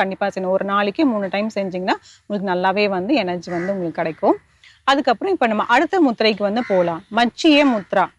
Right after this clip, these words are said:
மச்சிய முத்ரானா நம்ம சமஸ்கிருதத்துல வந்து மச்சியன்னு சொல்லுவோம். அதாவது ஃபிஷ். ஃபிஷ் மாதிரி இருக்கிற முத்திரை வந்து நம்ம செய்ய போறோம். அது எப்படி செய்யறதுன்னா, இப்ப வலது கையை வந்து இப்படி வச்சுக்கோங்க. நம்ம சின்ன வயசுல குழந்தைங்க எல்லாம் பண்ணுவாங்க பாத்தீங்களா, அந்த மீன் இது இப்படி செய்வாங்களா,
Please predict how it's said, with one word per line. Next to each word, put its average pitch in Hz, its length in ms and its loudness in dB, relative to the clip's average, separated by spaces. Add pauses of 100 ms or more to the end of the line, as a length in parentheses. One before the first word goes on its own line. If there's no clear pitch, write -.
மச்சிய 269 360 2
முத்ரானா 220 560 2
நம்ம 269 120 6 (380)
சமஸ்கிருதத்துல 247 640 2
வந்து 247 160 2 (100)
மச்சியன்னு 226 520 -2
சொல்லுவோம். 180 400 0
அதாவது 202 340 0
ஃபிஷ். - 260 0 (500)
ஃபிஷ் 302 240 4 (100)
மாதிரி 262 260 4
இருக்கிற 233 200 -2 (140)
முத்திரை 226 380 2
வந்து 220 100 0
நம்ம 214 200 0 (100)
செய்ய 190 180 2
போறோம். 165 240 -6
அது 254 180 2
எப்படி 262 180 2 (120)
செய்யறதுன்னா, 180 420 2 (800)
இப்ப 330 120 0 (100)
வலது 220 320 2
கையை 214 240 2
வந்து 214 140 -2
இப்படி 196 160 -2
வச்சுக்கோங்க. 185 460 0 (600)
நம்ம 277 160 6 (100)
சின்ன 320 180 8
வயசுல 294 380 4
குழந்தைங்க 254 340 4
எல்லாம் 226 180 0
பண்ணுவாங்க 214 340 0
பாத்தீங்களா, 196 300 0 (120)
அந்த 208 200 -2
மீன் 226 220 2
இது 196 120 -2
இப்படி 190 220 -4
செய்வாங்களா, 190 400 0